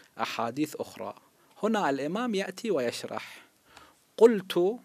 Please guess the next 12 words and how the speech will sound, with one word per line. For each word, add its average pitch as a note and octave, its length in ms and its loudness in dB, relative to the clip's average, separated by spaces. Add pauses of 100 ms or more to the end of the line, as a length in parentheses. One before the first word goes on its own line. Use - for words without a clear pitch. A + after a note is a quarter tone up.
(100)
يعني G#2 240 -4
الراوي، A#2+ 580 -6 (1300)
"جعلت E3 640 4
فداك، A2+ 760 -6 (720)
من A3+ 380 4
كانت E3 560 2
رجلاه C3 500 0
في B2+ 180 -6
خضرة؟" A#2+ 460 -6 (1500)
قال: F3+ 440 -2 (680)
ذاك A2+ 420 0
محمد B2 800 0